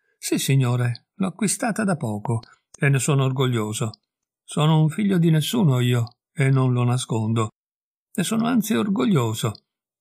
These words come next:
Io non devo niente a nessuno. Sono figlio delle mie opere. Devo tutto a me stesso.» Scosso da un brivido, in preda al panico,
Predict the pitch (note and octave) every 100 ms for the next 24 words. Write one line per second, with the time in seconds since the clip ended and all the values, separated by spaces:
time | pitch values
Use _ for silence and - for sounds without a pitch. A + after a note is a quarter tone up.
0 | - D3+ D3 D3 C#3+ C#3+ C#3+ D#3+ D#3+ D3+
1 | D3 D3 - A#2 A2 A2 - _ _ -
2 | D#3+ C#3 C3+ - G3 F#3 F3+ E3 D#3 D#3
3 | B2+ A2 B2 A#2 A#2 _ _ _ _ -
4 | D#3+ D#3+ D#3 - - A#2+ A2 G#2+ - B2
5 | G#2 - A2 G2+ _ _ _ _ _ _
6 | _ - - F3+ D3+ - F3 D3 C#3+ A#2+
7 | A2+ G#2 A2+ G#2 - _ _ _ _ -
8 | C#3 C3 C3 B2 A2+ C#3 E3+ E3 D3 B2+